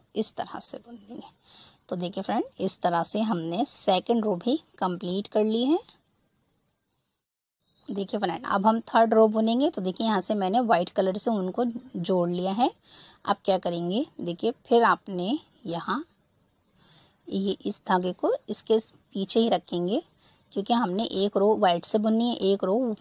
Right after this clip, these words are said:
red से बुननी है इस तरह। तो देखिए दो, तीन, तीन फंदे हो गए, इन तीनों को एक साथ बुनेंगे। फिर देखिए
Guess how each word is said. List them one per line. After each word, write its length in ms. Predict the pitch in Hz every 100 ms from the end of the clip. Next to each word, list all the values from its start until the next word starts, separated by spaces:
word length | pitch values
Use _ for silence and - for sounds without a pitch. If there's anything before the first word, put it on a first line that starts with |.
| _ _ -
red 260 | 190 185 175
से 160 | - 175
बुननी 320 | 170 170 196
है 60 |
इस 220 | - 196 -
तरह। 340 | 165 - - - _ _ - - - - _
तो 160 | - 180
देखिए 300 | 170 - 196 - 247
दो, 600 | 175 175 180 180 233 330 - _ _ _ _ _ _ _ _ _ _ _ _ _ _ _ _ _ _ _ _ _ _ -
तीन, 300 | 226 240 254 _ -
तीन 220 | 185 190
फंदे 320 | 196 196 202
हो 160 | 226 226
गए, 140 | 294 - -
इन 160 | 180 175
तीनों 360 | 180 170 175
को 240 | 185 226 311 - _ _ _ _ _ - - _ -
एक 260 | 196 175
साथ 260 | - - - -
बुनेंगे। 420 | - - - - - _ _ -
फिर 180 | 175
देखिए 380 | 170 175 - 226